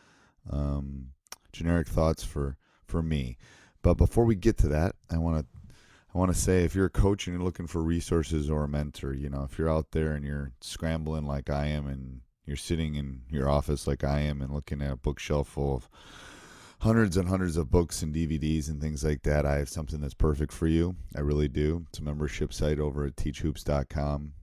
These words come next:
Um, it's a great place to find everything you need to be a better coach. You know, check it out.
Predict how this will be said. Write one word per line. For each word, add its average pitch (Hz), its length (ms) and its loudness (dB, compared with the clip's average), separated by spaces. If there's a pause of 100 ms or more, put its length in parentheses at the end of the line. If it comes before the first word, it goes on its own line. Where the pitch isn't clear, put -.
(140)
Um, 67 220 -6
it's 67 120 -12
a - 40 -10
great 73 240 -2
place 71 220 2
to - 60 -6
find 71 220 0
everything 80 540 2
you 78 100 0
need 76 280 -2
to - 60 -6
be 71 140 2
a 67 60 2
better 67 200 0
coach. - 520 -6 (560)
You 69 80 -4
know, 71 300 0 (640)
check 90 220 2
it 87 100 6
out. 90 220 6